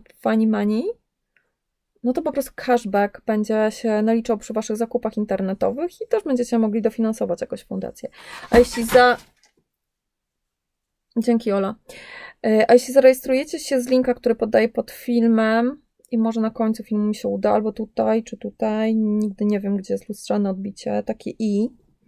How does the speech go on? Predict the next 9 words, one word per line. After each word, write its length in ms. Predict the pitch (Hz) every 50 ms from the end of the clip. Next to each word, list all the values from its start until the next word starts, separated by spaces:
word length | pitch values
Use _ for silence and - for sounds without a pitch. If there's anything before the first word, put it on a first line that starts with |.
| _ _ _ _ _ - - - - - - - - _ - _ - -
e, 840 | 208 202 196 196 196 202 202 202 208 208 202 202 208 208 208 220 233 - _ _ _ _ _ _ _ _ _ _ _ _ _ _ _
to 680 | - 233 226 214 214 214 214 220 220 214 214 214 - - _ _ _ _ _ _ _
za 160 | - 214 240 240
waszą 280 | 220 247 - - 233
rejestrację 800 | 233 214 214 - - 220 226 220 - 233 220 208 208 208 208 202 - -
fundacja 360 | - 214 208 214 202 - 208
dostanie 260 | 220 - 214 208 202
pięć 220 | 196 196 185 185 -
złotych 320 | - - - - - -